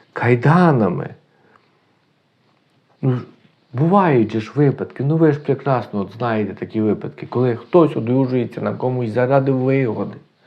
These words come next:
заради становища фінансового, через гроші,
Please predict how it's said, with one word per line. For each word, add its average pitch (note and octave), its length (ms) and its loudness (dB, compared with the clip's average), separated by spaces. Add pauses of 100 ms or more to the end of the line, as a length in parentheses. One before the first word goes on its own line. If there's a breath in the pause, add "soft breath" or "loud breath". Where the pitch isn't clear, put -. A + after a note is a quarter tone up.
(440 loud breath)
заради B2 440 2
становища D3 840 4
фінансового, A2 920 -4 (640 soft breath)
через D3 340 6
гроші, C3 880 2